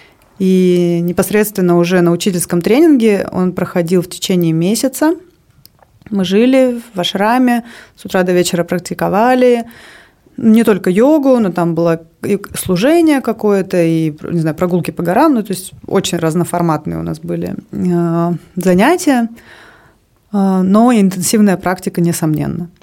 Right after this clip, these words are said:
И что касается английского языка, довольно быстро обнаружилось в процессе, что у меня прекрасный английский язык. Ну, я, в общем-то, в этом не сомневалась. Мои родители вложили в это своё внимание и усилия, чтобы я говорила на английском языке.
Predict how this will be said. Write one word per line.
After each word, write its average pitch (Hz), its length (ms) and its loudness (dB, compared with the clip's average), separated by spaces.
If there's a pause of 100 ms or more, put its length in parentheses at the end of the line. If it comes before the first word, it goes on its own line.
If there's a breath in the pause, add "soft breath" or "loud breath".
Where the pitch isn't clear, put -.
(720 soft breath)
И 185 760 4 (240)
что - 200 0
касается 220 440 0
английского 226 480 2
языка, 214 380 0
довольно 196 320 2
быстро 202 320 0
обнаружилось 180 640 0
в - 60 -16
процессе, 180 560 -2
что 156 640 -4
у - 60 -6
меня 165 140 0
прекрасный 160 440 -2
английский 147 400 -4
язык. 269 280 -4
Ну, 226 100 -2
я, 202 100 4
в 190 40 0
общем-то, 175 280 -4
в 165 40 -2
этом 165 180 0
не 165 80 0
сомневалась. 202 560 0
Мои 185 140 2
родители 175 400 -2
вложили 190 380 2
в 175 80 0
это 175 160 0
своё 180 220 2
внимание 214 460 4
и 196 40 0
усилия, 247 360 0
чтобы 180 280 -6
я 170 60 0
говорила 180 300 0
на 170 120 -2
английском 180 420 -4
языке. 208 360 -2